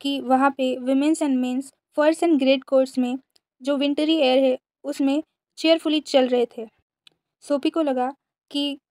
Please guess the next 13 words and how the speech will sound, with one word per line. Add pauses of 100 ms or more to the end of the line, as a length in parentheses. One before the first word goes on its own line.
(420)
कोई
ड्रेडफुल
एन्चैंटमेंट,
मतलब
एक्सट्रीमली
बैड
मैजिक
ने
उस
पे
जादू
किया
है